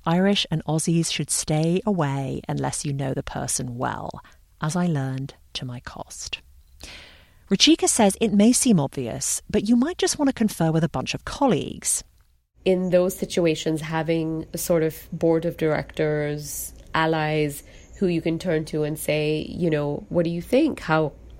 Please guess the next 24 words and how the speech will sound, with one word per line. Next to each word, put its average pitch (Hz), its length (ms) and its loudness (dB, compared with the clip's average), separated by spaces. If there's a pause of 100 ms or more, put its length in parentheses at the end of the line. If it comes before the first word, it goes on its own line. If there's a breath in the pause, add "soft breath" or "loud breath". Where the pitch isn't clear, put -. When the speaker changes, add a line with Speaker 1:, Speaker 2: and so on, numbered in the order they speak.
(160)
Speaker 2:
how 185 120 4
can 170 160 -2
I 156 60 0
respond 202 480 0
to 202 80 -6
this? 190 340 4 (300 loud breath)
Does 180 220 2
this 160 180 0
sound 151 400 0
authentic?" 185 760 0 (320 loud breath)
I 165 80 0
mean, 160 180 2
some 175 200 2
of 175 140 0
the 175 80 4
women 160 260 2
I 147 140 0
interviewed 151 400 -2
literally 160 400 0
talked - 440 -4
about 156 360 0
having 156 540 0
these 151 240 -4
conversations 147 1080 0